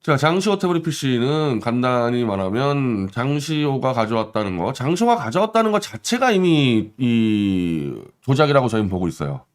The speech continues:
장시호가 갖다 준 게 아니에요. 우리의 모든 증거로 볼 때는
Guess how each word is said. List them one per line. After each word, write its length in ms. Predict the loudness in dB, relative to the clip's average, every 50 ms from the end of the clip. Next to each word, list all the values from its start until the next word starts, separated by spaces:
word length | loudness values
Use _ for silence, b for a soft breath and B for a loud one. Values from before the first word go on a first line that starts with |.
| _ _ _ _ _ _ _ _ _ _ _ _ _ _ _ _ -8 -2
장시호가 880 | 0 0 2 4 4 6 6 6 6 6 4 4 4 4 6 4 4
갖다 220 | 4 4 2 2 2
준 140 | 2 2
게 60 | 2 0
아니에요. 440 | 0 0 -2 -4 -4 -6 -6 -10 -14 _ _ _ _ _ _ _ _ _ _ _ _ _ _ _ _
우리의 280 | -2 2 2 4 4 4
모든 340 | 4 4 4 4 4 2 2
증거로 300 | 2 2 2 2 2 2
볼 160 | 2 0 0
때는 440 | -2 -2 0 0 0 -2 -4 -6